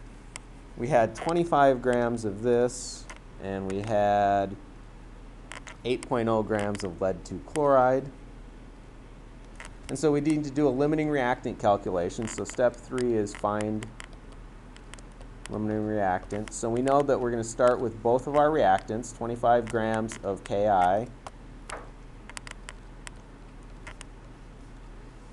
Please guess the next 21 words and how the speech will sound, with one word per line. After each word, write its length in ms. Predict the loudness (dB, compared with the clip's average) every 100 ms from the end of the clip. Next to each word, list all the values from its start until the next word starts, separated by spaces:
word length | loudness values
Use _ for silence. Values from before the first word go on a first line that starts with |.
| -20 -20 -20 -16 -8
And 160 | -4
we 80 | -2
know 400 | 2 4 6 4
grams 560 | 0 0 2 2 0 -2
of 160 | -6
K 320 | -4 0 4
I, 260 | 4 4 0 -4 -16 -10
oops, 640 | -10 -10 -14 -12 -12 -14 -16 -8
grams 680 | -4 0 0 0 -2 -4 -10 -10
of 180 | -10 -4
K 260 | 0 2
I 480 | 4 4 4 2 0 -6 -16 -16 -18 -18 -18 -14 -12
is 100 | -6
one 340 | -2 -2 0
mole 640 | 0 2 4 4 2 0 -4 -14 -12
of 160 | -10 -6
K 240 | 0 2
I. 380 | 4 2 0 -4 -8 -16 -16 -16 -16 -18 -20 -20 -20 -20 -20 -18 -18 -18 -18 -18 -18 -18 -20 -18 -18 -6
We 100 | 0
know 180 | 4 6
that 240 | 6 4